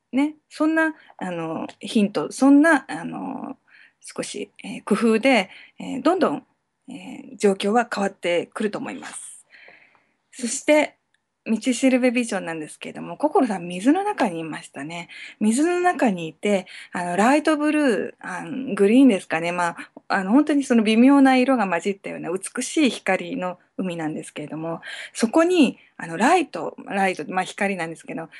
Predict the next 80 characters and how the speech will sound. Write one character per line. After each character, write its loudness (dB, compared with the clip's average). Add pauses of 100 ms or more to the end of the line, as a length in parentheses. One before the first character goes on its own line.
(320)
あ -8
の、 -8
一 2
筋 -2
の -6
光 -6
が -10
わ 2
ー 2
っ -20
と -4
差 0
し -4
て -8
く -10
る -8
ん -8
で -10
す。 -20 (340)
心 0
さ -6
ん -6
が 0
泳 6
い 4
で 2
る -6
と -18
こ -14
ろ -10
に -12
差 -10
し -16
て -10
き -20
て、 -4 (380)
え、 -8
そ 0
こ -2
の 2 (340)
光 0
に 0
向 4
か -8
っ -14 (100)
て、 -12
届 0
い -6
て -2
く -4
る -2
光 -8
に -6
向 2
か 0
っ -8 (140)
て、 0
心 -6
さ -4
ん 4
は 0
泳 6
い 0
で -4
い -8
く -14
イ -12
メ -12
ー -20
ジ。 -20 (420)
そ 2
し -4
て、 -4 (120)
そ 4
の 6
光 0
の 0
先 0
に 4
は -2